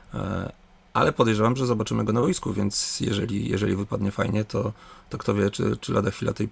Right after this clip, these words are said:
tej pozycji nie, nie zajmie. Ale miejcie też świadomość, że, że tam konkurencja jest spora, jest kilka ciekawych nazwisk, jest Silva, jest Plavsic, e, wróci Pestka kiedyś do gry, jest, jest Drachal,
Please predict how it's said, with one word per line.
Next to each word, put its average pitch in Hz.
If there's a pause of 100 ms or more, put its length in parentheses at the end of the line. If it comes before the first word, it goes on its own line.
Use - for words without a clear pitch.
tej 110
pozycji 104
nie, 107 (440)
nie 113
zajmie. 104 (280)
Ale 110 (480)
miejcie 95
też -
świadomość, 101
że, 98
że 101
tam 107
konkurencja 101
jest 98
spora, 110
jest 104
kilka 107
ciekawych 98
nazwisk, 98
jest -
Silva, 98
jest 95
Plavsic, - (560)
e, - (680)
wróci 104
Pestka -
kiedyś 98
do 98
gry, 98
jest, 95
jest 98
Drachal, 101